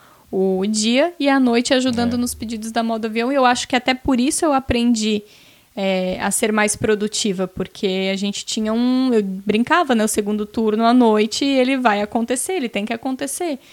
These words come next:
Speaker 1: Então eu tenho que correr aqui pra fazer minhas coisas, e eu não tinha tempo ali pra ir lá tomar um café, pra não sei o quê, e por isso pra mim o presencial não, não fazia muito sentido.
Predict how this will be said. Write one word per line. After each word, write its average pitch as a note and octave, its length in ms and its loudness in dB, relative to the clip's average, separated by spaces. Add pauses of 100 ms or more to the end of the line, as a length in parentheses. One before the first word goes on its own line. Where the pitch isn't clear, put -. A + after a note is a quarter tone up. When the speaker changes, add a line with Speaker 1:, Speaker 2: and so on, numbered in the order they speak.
(240)
Speaker 1:
Então A3+ 220 0
eu A3 60 0
tenho A3 180 0
que - 100 -6
correr B3 380 4
aqui A#3+ 220 2
pra A#3 160 -4
fazer B3 240 -4
minhas A#3+ 260 -2
coisas, A#3 380 -4
e - 20 -4
eu D#4+ 60 -6
não F#4 120 -6
tinha G#4 240 -4
tempo B3 380 2
ali A3+ 180 0
pra A3 220 0
ir G#3 60 0
lá G#3+ 280 -2
tomar G3+ 260 -4
um G#3+ 40 -6
café, B3+ 560 4
pra A3+ 160 -2
não A3 80 -2
sei G#3+ 160 -4
o G#3 60 -4
quê, A#3+ 220 -4
e A#3 40 -2
por A3+ 160 -6
isso C4+ 160 -6
pra B3+ 160 -2
mim A#3+ 220 2
o A#3 80 -2
presencial A3 560 -2
não, G#3+ 220 0
não G3+ 220 0
fazia G#3 300 -2
muito G3+ 220 -2
sentido. G3 580 -4